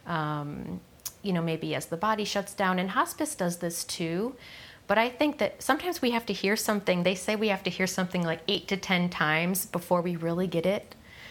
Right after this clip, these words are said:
And, um, I think that's very true, especially when you're in a, um, a high stress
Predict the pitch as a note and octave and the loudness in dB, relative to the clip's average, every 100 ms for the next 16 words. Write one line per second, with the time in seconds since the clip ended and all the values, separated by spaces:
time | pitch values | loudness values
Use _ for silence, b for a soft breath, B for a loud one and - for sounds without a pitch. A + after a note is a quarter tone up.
0 | B - E3 D#3+ E3 E3+ E3 F3 F3 F3+ | B -4 -2 -2 -2 -2 0 0 0 0
1 | F3 E3+ E3+ F3 E3+ E3 F3+ E3+ E3+ E3 | 0 -2 0 0 0 0 0 0 0 -2
2 | E3 E3+ D#3+ E3 D#3+ - D#3+ D#3 D3+ - | 0 -2 -2 -2 -2 -2 -2 -2 -4 -8
3 | B B B - D#3+ D#3 D#3 D3+ - - | B B B -4 0 0 -2 -6 -10 -2
4 | E3+ - E3 D#3+ - E3 D3 D3+ - - | 0 4 2 2 0 2 0 0 -6 -10